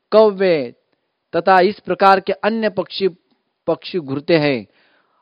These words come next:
और ससा झपट कर तेजी से उनकी आंखें निकाल देते हैं। इस तात्पर्य,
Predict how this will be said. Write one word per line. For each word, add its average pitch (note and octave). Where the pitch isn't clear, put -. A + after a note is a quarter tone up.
और A3
ससा G#3
झपट F#3+
कर G#3
तेजी G#3+
से G3+
उनकी F3+
आंखें D#3+
निकाल E3
देते C3+
हैं। B2
इस -
तात्पर्य, D3